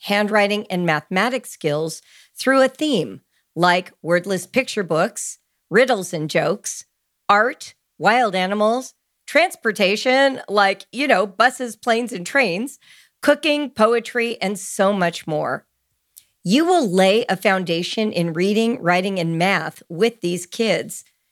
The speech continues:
and they will learn literacy of all kinds, identifying letters and punctuation, differentiating between upper and lowercase alphabets in various fonts, interpreting symbols and images,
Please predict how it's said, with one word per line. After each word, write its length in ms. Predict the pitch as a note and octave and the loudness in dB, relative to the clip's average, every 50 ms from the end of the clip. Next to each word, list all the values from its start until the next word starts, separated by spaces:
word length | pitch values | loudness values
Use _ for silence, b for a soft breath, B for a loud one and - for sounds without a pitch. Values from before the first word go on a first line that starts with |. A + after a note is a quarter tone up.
| _ _ _ _ | _ _ _ _
and 180 | G3+ G3 G3 | 0 2 4
they 160 | F#3+ B3+ D4+ F4 | 4 4 4 4
will 240 | E4+ E4 C#4+ A3+ | 2 -2 -2 -2
learn 440 | F#3+ G3 G#3+ G#3+ G#3 G#3 G#3+ G#3+ G#3 - - - | -2 0 2 2 4 4 2 0 -2 -6 -10 -8
literacy 680 | E3 E3 F#3+ G#3+ A3 A3+ G#3 F#3 F3 - - F#3+ F3 F3 | -6 0 0 0 2 2 0 0 -2 -2 -2 -2 -2 0
of 240 | - E3+ D#3 - - - | 0 -2 -4 -4 -6 0
all 320 | - G#3 G#3 G#3 G#3 G#3 G#3 | 4 4 6 6 4 2 0
kinds, 600 | - - F3+ D#3 D3 C#3 A2 A2+ A2 - - - b b b b b b _ | -4 -6 -4 -4 -4 -6 -8 -12 -14 -16 -16 -20 b b b b b b _
identifying 760 | F#3 F3+ F3+ D#3 G3 G3 G#3 G#3 - - G3 F3+ E3 D#3 D#3 E3 | 0 0 2 2 0 0 0 0 0 0 0 0 0 -2 0 2
letters 380 | F#3+ G3+ G3 G#3 G3+ G3 - | 2 2 2 -2 -6 -6 -6
and 120 | F#3 E3 C#3 | -8 -6 -4
punctuation, 960 | F3 E3 D3 - - - D3 D3 E3+ A3 C4 B3+ - - B3+ B3 B3 B3+ B3+ B B B B B B _ | -4 -4 -4 -6 -8 -6 -2 0 2 2 0 -2 0 0 0 0 0 -2 -4 B B B B B B _
differentiating 920 | - C#4 C#4 - A#3 A3 G3+ G#3+ G#3+ - - G#3+ G#3 G3 G#3+ G3+ G3+ G#3+ A3 - _ _ | 0 0 2 4 2 4 4 2 0 -2 -2 0 0 2 0 0 0 -4 -6 -8 _ _
between 400 | - F3+ F3 - - F3+ E3+ E3+ - | -2 -2 -2 0 -2 -2 -2 -2 0
upper 320 | G3 G3+ G3+ - G#3+ G#3+ - | -2 -2 0 0 0 0 0
and 220 | - E3 D#3+ D#3+ | 0 0 -2 0
lowercase 560 | E3+ F3+ G3 G3 F#3+ F#3 - F3+ D#3+ D#3 - - | 2 2 2 2 0 0 -2 -4 -4 -4 -4 -2
alphabets 640 | - E3+ F#3 - G#3+ F#3 F3+ G3 G3 G3 G3+ - - - _ | -2 -2 0 -2 -6 -2 0 2 2 2 -2 -6 -16 -10 _
in 260 | F#3 A3 B3+ C4 B3 | 0 0 2 2 0
various 480 | F#3+ D#3+ D#3+ F3 F3+ F3 D#3+ D3+ C#3+ - | 2 2 2 4 2 2 0 -2 -4 -6
fonts, 500 | - - D#3+ D#3+ F3+ A3 B3+ - - b b b b b b b b _ _ _ | -4 -2 0 0 0 0 -4 -8 -14 b b b b b b b b _ _ _
interpreting 640 | A#3+ C4 B3 - D4 C#4+ A3 D4 C#4+ B3+ C4+ C#4 C#4 | 0 0 2 0 -2 0 0 0 0 0 0 0 -2
symbols 680 | - - - D#4 E4 D#4+ A#3 F3 C3+ A#2+ - - - - _ - | -4 -2 -2 0 0 2 0 -2 -2 -2 -8 -12 -14 -12 _ -2
and 160 | G#3 A3 - | -2 -2 0
images, 640 | - A3+ B3 A#3 G3 - - - - - - - - | 0 0 0 0 -2 -4 -6 -8 -8 -10 -10 -14 -16